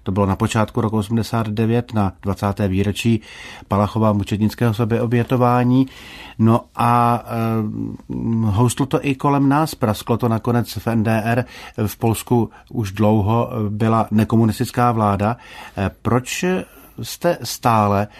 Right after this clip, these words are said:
eh, v undergroundu a v disentu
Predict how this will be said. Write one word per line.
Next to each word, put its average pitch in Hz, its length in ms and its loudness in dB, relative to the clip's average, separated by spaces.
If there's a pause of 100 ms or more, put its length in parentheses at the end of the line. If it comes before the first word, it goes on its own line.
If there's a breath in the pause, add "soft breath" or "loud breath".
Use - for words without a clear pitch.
(180 loud breath)
eh, 104 140 0
v - 200 -10 (440)
undergroundu 107 640 2
a 104 360 -2
v 101 100 -10
disentu 107 600 0